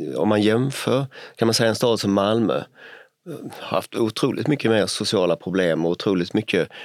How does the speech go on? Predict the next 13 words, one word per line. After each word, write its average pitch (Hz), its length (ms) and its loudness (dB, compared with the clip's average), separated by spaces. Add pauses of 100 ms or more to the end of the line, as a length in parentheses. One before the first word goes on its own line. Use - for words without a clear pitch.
mycket 87 500 0
mer 95 200 2
uppförsbacke, 92 600 -2
men 95 140 2
de 95 100 0
har 104 80 2
ju 104 80 2
marknadsfört 104 880 0
sig, 147 340 -4 (520)
eh, 135 140 -4
så, 127 300 0
som, 104 420 2
eh, 87 180 2